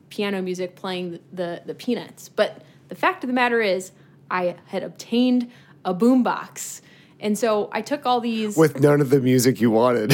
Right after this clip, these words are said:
Speaker 2: <laughs>
Speaker 1: Okay.
Speaker 2: Just be honest. You keep clever, like, "Oh, it was so nice. I got this Christian music and George
Speaker 1: <laughs>
Speaker 2: Winston playing the Peanuts."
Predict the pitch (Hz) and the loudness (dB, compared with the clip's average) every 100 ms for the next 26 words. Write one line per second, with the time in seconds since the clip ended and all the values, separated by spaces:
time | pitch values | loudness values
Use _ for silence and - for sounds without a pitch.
0 | - - - - - - - - - - | 2 0 -4 -6 -8 -10 -14 -18 -20 -20
1 | - 135 - - - - 139 - 156 _ | -14 -16 -14 -20 -12 -12 -12 -14 -16 _
2 | - - _ - - _ _ _ - 254 | -20 -20 _ -20 -20 _ _ _ 0 2
3 | 247 196 294 - 285 285 185 151 160 160 | 4 4 2 2 2 4 4 2 4 4
4 | 156 135 - - - 214 170 226 - 175 | 4 0 -6 -10 2 4 6 2 4 2
5 | 175 135 117 - - 135 175 175 123 - | 4 0 -2 -14 -2 2 4 4 2 2
6 | 160 165 160 151 131 127 - - 147 165 | 4 4 2 0 -2 -2 -4 -4 -2 0
7 | 160 156 160 156 - - - 202 - - | 2 2 0 -4 -14 -18 -6 -6 0 2
8 | - 349 349 127 143 - 151 151 330 117 | 4 4 4 2 2 0 0 2 2 2
9 | 117 110 98 320 143 123 71 - - | 2 0 -2 0 0 0 -2 -4 -4